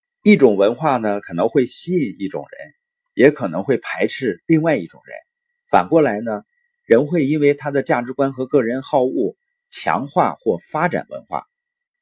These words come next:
那就意味着什么呢？如果你选对了有正确价值观的人，并跟他取得共识，那么就会相得益彰，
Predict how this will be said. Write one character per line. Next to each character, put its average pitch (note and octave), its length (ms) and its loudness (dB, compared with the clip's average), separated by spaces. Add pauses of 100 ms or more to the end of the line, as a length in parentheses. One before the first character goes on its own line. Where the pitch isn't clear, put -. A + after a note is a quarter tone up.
(140)
那 F#3+ 160 8
就 D#3 200 2
意 F3 120 -2
味 B2+ 140 4
着 F#2+ 140 -2
什 D#2+ 160 -16
么 E2 80 -4
呢？ D#2+ 100 -8 (400)
如 D3+ 160 6
果 F#3+ 160 4
你 F3+ 140 -4
选 E2+ 320 -2
对 C#3+ 160 2
了 A2+ 120 2
有 E2+ 280 -4
正 E3 240 4
确 F#2+ 180 -16
价 E2 200 -4
值 D#2+ 100 -20
观 E2+ 200 -10
的 D#2+ 120 -12
人， D2 160 -12 (440)
并 C#3 200 4
跟 C#3 180 2
他 C#3 220 -6
取 F#2 200 -8
得 G2 120 -2
共 A2+ 240 -4
识， G#2+ 400 -4 (340)
那 B2 140 0
么 G#2+ 100 -2
就 G#2+ 140 -2
会 A2 160 -2
相 A#2+ 260 -6
得 G2+ 140 -4
益 A2+ 180 -4
彰， A2 280 -8